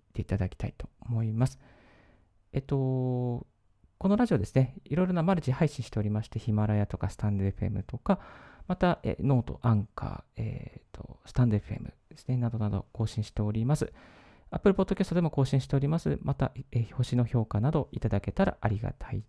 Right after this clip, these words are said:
です。今日のラジオはいかがでしたでしょうか？少しでも役に立ったなと思う方は、ポッドキャストの購読をお願いいたします。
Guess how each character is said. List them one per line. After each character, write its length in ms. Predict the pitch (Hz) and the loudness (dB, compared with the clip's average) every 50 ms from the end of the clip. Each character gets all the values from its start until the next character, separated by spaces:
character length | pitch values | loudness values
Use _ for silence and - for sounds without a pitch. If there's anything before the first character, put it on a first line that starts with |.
| _ _ | _ _
で 120 | - 127 | -4 -4
す。 240 | 120 - - - _ _ _ _ _ _ - - - - - - - - - - _ _ _ - | -4 -4 -8 -18 _ _ _ _ _ _ -20 -20 -20 -20 -20 -20 -20 -20 -20 -20 _ _ _ 2
今 100 | - 226 | 6 6
日 40 | 214 | 8
の 80 | 202 190 | 8 8
ラ 100 | 185 180 | 8 8
ジ 80 | 170 | 8
オ 40 | 180 | 8
は 120 | 196 - - | 6 6 4
い 60 | - | 2
か 120 | - 147 | 4 4
が 60 | 147 | 6
で 100 | 135 135 | 6 4
し 80 | 135 - | 4 4
た 60 | 131 | 2
で 20 | 123 | 2
し 100 | - - | 2 2
ょ 20 | 120 | 0
う 40 | - | 2
か？ 160 | - 151 147 | 4 4 4
少 240 | 139 - - - 131 | 4 0 0 -2 -2
し 60 | - | 0
で 60 | - | 2
も 60 | 117 107 | 2 4
役 240 | 101 101 98 - | 4 2 2 2
に 40 | 110 | -2
立 120 | 107 - 113 | 2 2 2
っ 80 | 113 | 2
た 140 | - - 127 | 2 2 0
な 100 | 131 135 | 0 0
と 140 | - - 151 | 0 -2 -2
思 160 | 151 147 147 | 0 0 -2
う 40 | 143 | 0
方 220 | - 160 - 196 | -2 0 2 4
は、 100 | 190 151 | 4 4
ポ 120 | - 131 120 | 4 2 0
ッ 40 | - | 0
ド 100 | - 127 | 0 0
キ 80 | - 123 | 0 0
ャ 40 | 117 | 0
ス 60 | - | 2
ト 60 | 120 | 0
の 80 | 113 - | -2 0
購 180 | - 113 107 | 0 -2 0
読 200 | 117 113 - - | 0 0 0 0
を 100 | - - | 0 2
お 40 | 117 | 2
願 200 | 117 113 104 95 | 0 2 2 0
い 40 | 95 | -2
い 20 | |
た 120 | - - - | 0 -2 -6
し 120 | - - | 0 0
ま 80 | 147 147 | 0 0
す。 120 | - - | 0 -4